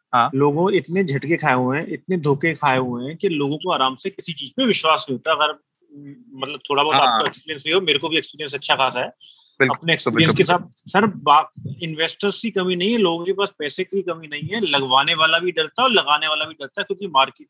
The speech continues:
Speaker 2: में बहुत लोगों ने बहुत धोखा खाया हुआ है, अगर आप मेरी बात से agree
Speaker 1: हम्म।
Speaker 2: करेंगे तो।
Speaker 1: सही है, सही है। ठीक है।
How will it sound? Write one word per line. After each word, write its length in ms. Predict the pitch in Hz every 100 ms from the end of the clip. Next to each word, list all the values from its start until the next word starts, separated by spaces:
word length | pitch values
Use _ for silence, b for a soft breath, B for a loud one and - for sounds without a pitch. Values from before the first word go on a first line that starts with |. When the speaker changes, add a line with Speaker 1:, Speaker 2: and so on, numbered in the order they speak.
| 202
Speaker 2:
में 100 | 202
बहुत 260 | 123 131
लोगों 240 | 131 156 170
ने 140 | 226
बहुत 240 | 233 165 170
धोखा 280 | 123 -
खाया 260 | 233 - 131
हुआ 200 | 107 104
है, 60 | - _ -
अगर 140 | 131
आप 100 | 139
मेरी 180 | 139 139
बात 120 | 131
से 100 | 135
agree 120 | 135
Speaker 1:
हम्म। 80 | 123
Speaker 2:
करेंगे 180 | 120 131
तो। 140 | - 104
Speaker 1:
सही 360 | _ - 139 123
है, 100 | 104
सही 320 | _ 120 107
है। 80 | 101 _ _ _ _ _ _ _ _ _ _ _ _ -
ठीक 160 | 147
है। 80 | 110